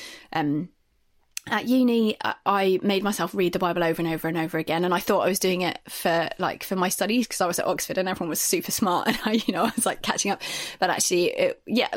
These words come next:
I'm sure it did help with my studies, but really it was, like, I, it just cemented my love for the Bible. And it was so much more for my personal studies than it was for, um, anything I could do it in, in a kind of academic sense.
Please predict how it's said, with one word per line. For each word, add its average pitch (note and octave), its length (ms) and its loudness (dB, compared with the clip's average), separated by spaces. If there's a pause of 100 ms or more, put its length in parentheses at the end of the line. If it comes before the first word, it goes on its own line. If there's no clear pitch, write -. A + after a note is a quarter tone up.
(120)
I'm F#3+ 120 0
sure A3+ 140 2
it F#3 80 -2
did G#3 140 2
help G3+ 160 0
with G#3 120 -2
my G3+ 100 2
studies, G#3 320 0
but - 120 -4
really F3 280 2
it - 80 0
was, - 320 -2
like, D#3+ 300 -2
I, - 140 -2 (220)
it - 220 -4
just - 220 -2
cemented F3 440 -2
my E3 140 0
love E3 160 -2
for - 100 -12
the E3 60 0
Bible. D#3+ 500 -2 (440)
And E3 400 0
it E3+ 120 0
was - 320 -4
so - 240 0
much - 180 -2
more E3+ 220 0
for - 140 -8
my D#3+ 120 -2
personal D#3 460 -2
studies - 400 -2
than D3+ 140 -2
it - 80 -4
was D#3 220 -4
for, C#3+ 360 -6 (420)
um, D3 300 -4
anything D#3+ 300 -4
I - 60 -6
could - 160 -8
do D3 220 -2 (440)
it - 220 -6 (140)
in, D3+ 260 -2
in E3+ 140 -4
a G3 40 -8
kind D#3 200 -4
of D3 60 -4
academic - 380 -4
sense. - 260 -2